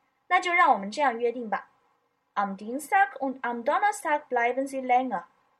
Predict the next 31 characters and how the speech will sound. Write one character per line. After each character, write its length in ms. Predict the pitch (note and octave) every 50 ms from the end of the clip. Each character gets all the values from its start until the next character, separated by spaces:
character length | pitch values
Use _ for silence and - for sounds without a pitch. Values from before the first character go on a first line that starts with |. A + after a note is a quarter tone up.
| _ _
Dafür 460 | B3+ B3+ C4 C4 - D#4+ E4 E4 D#4+
komme 320 | - E4 D4 D4 C#4 -
ich 200 | - C4 - -
schon 220 | - - C4 B3+ B3+
um 240 | A3+ A3 G3 F#3+
halb 220 | G3 G3 G#3+ G#3 -
acht. 340 | - F#3+ - - - - - _ _ _ _ _ _ _ _ _ _
周 160 | - F4 F#4 F#4+
二、 180 | F#4+ D4+ C#4+ C4
周 200 | C4 D#4+ D#4+ E4
四 200 | - - D#4 C4+
您 280 | A#3+ A#3+ B3+ C4 C4
晚 180 | B3 A3 B3 D4
点 220 | F4+ F4+ C#4 C4+
走， 200 | C4 - - - _ _ _ _ _ _ _
而 280 | - G#3+ A#3+ C4+ D4+ D4
我 220 | B3 A3+ F3+ -
这 160 | G#3+ - E4
两 200 | D4+ A#3+ - G3+
天 220 | - B3 A#3+ B3 C4
七 160 | - - A4+
点 160 | A4+ C#4+ G#3+
半 180 | B3 F4+ G4 D#4
就 140 | B3 A3
到。 200 | - - F#3+ - - _ _ _ _ _ _ _ _ _ _ _ _ _ _ _ _ _ _ _ _
Mahler 320 | B3+ C4 C4+ D4 - C#4
也 140 | A3+ G#3 G#3+
很 160 | A3+ G#3+ F3+
干 180 | F#3 G3+ A#3 B3+
脆， 220 | - - - - - _ _
说： 380 | - - - C4 C4 C4+ C4+ -